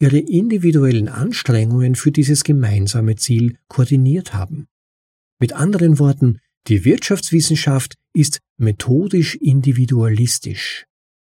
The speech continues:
Dinge wie Unternehmen, Gruppen und Regierungen existieren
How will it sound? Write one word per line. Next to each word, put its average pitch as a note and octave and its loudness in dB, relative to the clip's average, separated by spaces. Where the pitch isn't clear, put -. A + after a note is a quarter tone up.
Dinge G3 0
wie C#3+ 4
Unternehmen, B2+ 0
Gruppen B2+ 0
und B2+ 0
Regierungen A#2 2
existieren D3 0